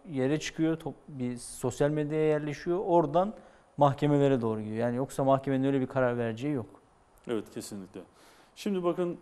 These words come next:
Speaker 2: e, biraz da detaylara inelim bu suçların. E, tabii bu, e, ifade edilen, e, tüik, tüik verileri bunlar.
Speaker 1: Evet.
Speaker 2: E, ve, e, cezaevlerine giren hükümlülerle ilgili verilerden yola çıkarak,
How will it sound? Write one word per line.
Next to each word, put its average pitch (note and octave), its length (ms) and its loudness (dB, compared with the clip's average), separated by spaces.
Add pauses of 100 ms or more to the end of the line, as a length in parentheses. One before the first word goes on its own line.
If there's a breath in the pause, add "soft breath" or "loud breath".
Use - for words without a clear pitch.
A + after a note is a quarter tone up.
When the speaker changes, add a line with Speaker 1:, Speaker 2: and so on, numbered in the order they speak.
Speaker 2:
e, A#2+ 240 -2
biraz D3+ 200 4
da D3 120 2
detaylara D3 400 4
inelim C#3+ 400 -2
bu G#2 80 -6
suçların. A#2 520 -8 (440 soft breath)
E, G#2 160 -4
tabii C3+ 300 -2
bu, C3+ 260 -2 (200)
e, G#2+ 200 -6
ifade B2 380 2
edilen, A#2 320 0
e, A2 280 -8
tüik, - 400 -8
tüik C#3 280 -4
verileri F#2+ 280 -4 (120)
bunlar. B2 200 -10 (180)
Speaker 1:
Evet. A2+ 200 -2 (340 loud breath)
Speaker 2:
E, - 60 -8 (240)
ve, B2 220 2 (240)
e, G2 460 -10
cezaevlerine B2 640 0
giren B2+ 380 -2
hükümlülerle A#2 680 -2
ilgili A#2 420 -8
verilerden A#2+ 440 2
yola G2+ 240 -4
çıkarak, F#2 340 -8